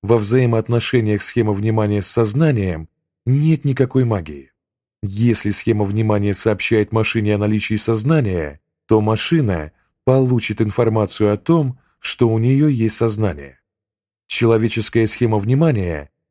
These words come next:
формировалась сотни миллионов лет в ходе эволюции, и её содержание довольно странное,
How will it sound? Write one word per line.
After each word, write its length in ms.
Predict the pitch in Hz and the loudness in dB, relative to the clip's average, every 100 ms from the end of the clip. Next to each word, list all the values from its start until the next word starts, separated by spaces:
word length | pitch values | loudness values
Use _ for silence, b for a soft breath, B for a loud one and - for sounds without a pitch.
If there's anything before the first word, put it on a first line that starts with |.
| _ | _
формировалась 840 | - 131 135 147 156 170 165 143 | 0 2 4 2 2 2 2 0
сотни 380 | - 160 139 120 | -4 -4 -2 0
миллионов 480 | 120 117 110 107 - | 2 2 2 -2 -2
лет 180 | 151 143 | -2 -2
в 60 | |
ходе 320 | - 139 113 | -2 0 2
эволюции, 720 | 120 139 123 90 - 69 - _ _ _ _ 123 | 0 2 0 -2 -10 -18 -20 _ _ _ _ 0
и 60 | |
её 280 | 117 107 110 | 2 2 0
содержание 880 | - 104 107 113 170 123 87 78 67 _ _ _ _ | 0 0 0 2 0 0 -4 -8 -14 _ _ _ _
довольно 420 | 110 156 156 151 151 | 0 0 2 0 0
странное, 720 | - 143 110 80 71 65 | 0 0 0 -2 -12 -16